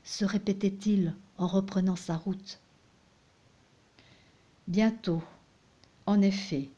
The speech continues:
libre de tout fardeau et de tout souci, il atteignit joyeusement la maison de sa mère, fier de ses heureuses chances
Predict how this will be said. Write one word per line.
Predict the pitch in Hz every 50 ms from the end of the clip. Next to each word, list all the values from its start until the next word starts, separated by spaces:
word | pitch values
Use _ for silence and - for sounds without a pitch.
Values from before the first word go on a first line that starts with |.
| _ _ _ _ _ _ _ _ _ _ _ _ - 180
libre | 185 196 247 254 240 226 226 - 185
de | 165 170 170
tout | 170 - - 254
fardeau | - - 247 226 226 220 190 175 202 196 190 190
et | 196 165
de | 151 - 151
tout | - - 262 269
souci, | 269 - - 240 226 - - - - 160 160 185 233 - - _ _ _ _ _ _ _ _ _ _ _ - - - - - _ _ _ - -
il | 180 170 165 180
atteignit | 214 226 226 - 240 233 233 226 226 220 214 190
joyeusement | 185 208 226 233 220 226 220 214 202 202 202 196 190 190 190 202 220
la | - 165 170 160
maison | 170 196 208 196 196 202 196 185
de | 185
sa | 170 - - 156 156
mère, | 147 143 143 151 165 185 214 226 - - _ _ _ _ _ _ _ _ _ _ _
fier | - - - - 262 262 240 233 214 196
de | 170 170
ses | 160 - 170 156 151 156 185
heureuses | 233 254 240 240 254 240 240 226 196 170 175 165
chances | 156 - - - 139 135 139 165 202 220 - - -